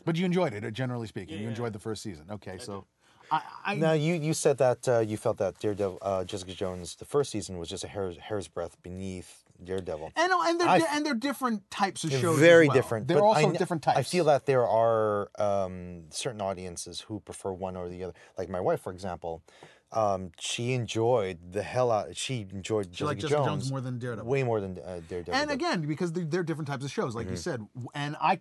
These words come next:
Speaker 1: totally understand a woman
Speaker 3: Mm-hmm.
Speaker 1: coming to this property, watching it,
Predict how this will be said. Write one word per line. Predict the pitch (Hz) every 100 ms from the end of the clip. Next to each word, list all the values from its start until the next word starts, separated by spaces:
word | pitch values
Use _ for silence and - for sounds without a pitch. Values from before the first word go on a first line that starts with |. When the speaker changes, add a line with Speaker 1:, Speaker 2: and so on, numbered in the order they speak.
| -
Speaker 1:
totally | - 220 226 208
understand | 180 156 - 233 220 101
a | 127
woman | 123 190 151 87 127 -
Speaker 3:
Mm-hmm. | 90 78 - _ _ -
Speaker 1:
coming | 160 156 151
to | - 151 131
this | 120 147 - _ -
property, | 151 131 131 120 120 113 -
watching | 113 139 - 131
it, | 120